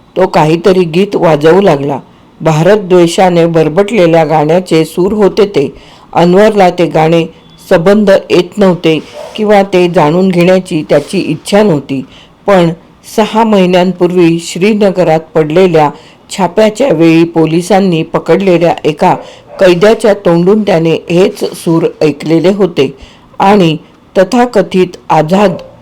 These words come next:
काश्मीरवाल्यांचे ते एक पेटंट गाणे असावे, असा त्याने तर्क केला होता. तसल्या लोकांना तर ते गाणे नक्कीच खेचून आणेल,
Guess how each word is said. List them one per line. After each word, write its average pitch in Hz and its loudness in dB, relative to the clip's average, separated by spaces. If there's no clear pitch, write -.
काश्मीरवाल्यांचे 180 2
ते 170 0
एक 170 0
पेटंट 190 0
गाणे 156 2
असावे, 160 0
असा 220 0
त्याने 160 0
तर्क 151 -2
केला 135 0
होता. 170 -2
तसल्या 208 2
लोकांना 196 0
तर 175 0
ते 170 0
गाणे 165 0
नक्कीच 160 -2
खेचून 196 2
आणेल, 170 2